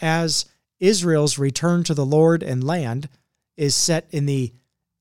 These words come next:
eschatological end of days,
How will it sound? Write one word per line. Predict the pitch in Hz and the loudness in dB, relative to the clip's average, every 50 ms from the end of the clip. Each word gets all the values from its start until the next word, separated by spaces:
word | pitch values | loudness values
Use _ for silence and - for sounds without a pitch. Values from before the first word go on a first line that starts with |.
| _ - | _ -6
eschatological | 175 175 170 - - - 170 147 135 135 139 151 170 151 - 147 - 143 131 131 - | -4 -2 -2 -2 0 0 0 0 0 0 0 0 0 0 -2 -2 -2 -2 -4 -4 -2
end | - 165 170 170 151 | 0 2 2 2 2
of | 127 117 113 | 0 0 0
days, | 120 160 180 160 120 104 107 135 - - - - | 2 2 2 2 2 0 -2 -2 -2 -2 -4 -4